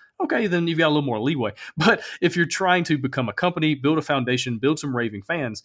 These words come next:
you definitely want to go that extra mile for your product,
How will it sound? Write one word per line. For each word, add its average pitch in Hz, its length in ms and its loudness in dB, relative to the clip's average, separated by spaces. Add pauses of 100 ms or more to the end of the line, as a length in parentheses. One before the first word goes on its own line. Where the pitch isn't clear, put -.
(220)
you 123 100 -8
definitely 131 440 0
want 117 200 -6
to 127 60 -8
go 113 140 -4
that 117 140 -4
extra 110 260 -8
mile 123 420 -4 (240)
for 139 440 -2
your 131 100 -4
product, - 600 -6